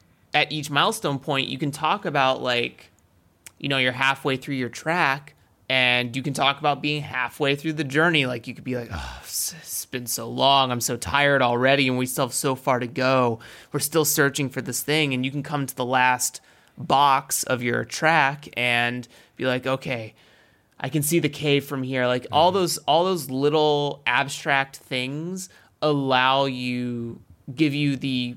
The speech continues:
Speaker 1: sort of prompts necessary to access the role play, right? That, I think
Speaker 2: Mm.
Speaker 1: that's where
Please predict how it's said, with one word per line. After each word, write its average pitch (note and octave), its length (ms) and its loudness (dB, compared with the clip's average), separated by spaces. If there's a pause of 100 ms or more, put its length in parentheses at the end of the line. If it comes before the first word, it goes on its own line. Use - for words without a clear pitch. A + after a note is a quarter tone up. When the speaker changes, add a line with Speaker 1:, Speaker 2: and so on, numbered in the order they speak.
(120)
Speaker 1:
sort D#3+ 220 0
of C3+ 160 -8
prompts D3 520 0
necessary B2 1000 0
to A#2+ 840 -4 (460)
access B2+ 540 0
the B2 120 -2
role A#2 300 -4
play, - 400 -14
right? A#2 280 -6
That, C3 200 2
I C3+ 80 0
think C3+ 160 -2
Speaker 2:
Mm. - 40 -4
Speaker 1:
that's B2+ 220 0
where A#2+ 380 -6